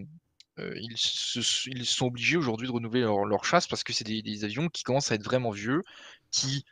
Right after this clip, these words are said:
sont corrects quand il s'agit de, de vérifier, enfin de, de, de patrouiller, mais, euh, disons qu'engager le combat avec un, un Rafale ou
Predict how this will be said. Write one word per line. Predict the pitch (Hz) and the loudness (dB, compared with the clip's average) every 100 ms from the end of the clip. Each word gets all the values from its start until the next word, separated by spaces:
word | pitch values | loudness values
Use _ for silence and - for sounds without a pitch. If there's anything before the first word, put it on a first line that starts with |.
| _ | _
sont | - - - 131 139 139 - | 2 2 4 2 2 0 4
corrects | 131 127 143 - | 10 12 10 8
quand | - 110 - | -2 -2 0
il | |
s'agit | 117 - 113 117 135 | 2 4 4 2 -2
de, | 110 101 98 98 _ _ _ _ | 0 2 2 -2 _ _ _ _
de | 110 | -8
vérifier, | 104 107 104 - 123 123 | -2 0 0 -2 0 2
enfin | 110 104 | 2 0
de, | 101 98 | -4 -6
de, | - - - - | -10 -12 -12 -16
de | |
patrouiller, | - 104 - 123 127 151 131 | -4 -2 0 4 8 8 8
mais, | 104 104 | 4 4
euh, | 101 101 | 4 2
disons | 104 110 135 | -2 -6 -6
qu'engager | - 117 113 110 | -4 0 2 2
le | 120 | 0
combat | - 117 127 | 0 8 8
avec | 117 107 104 | 8 4 -2
un, | 101 | -2
un | 101 104 | -2 2
Rafale | 104 - 120 120 127 107 | 4 4 6 8 8 6
ou | 101 | 0